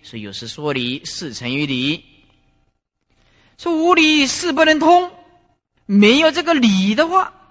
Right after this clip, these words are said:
这个事项上是讲不过去的。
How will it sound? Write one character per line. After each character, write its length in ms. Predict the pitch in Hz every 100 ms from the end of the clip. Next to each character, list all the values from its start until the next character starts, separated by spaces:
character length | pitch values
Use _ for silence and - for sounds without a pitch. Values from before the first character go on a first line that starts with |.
| _ _ _ _ _
这 80 | -
个 60 | 185
事 380 | - - 440
项 240 | 220 294 220
上 260 | 226 180 - _ _
是 140 | -
讲 260 | 151 131 101
不 80 | 131
过 180 | 165
去 220 | 127 135 107
的。 140 | 98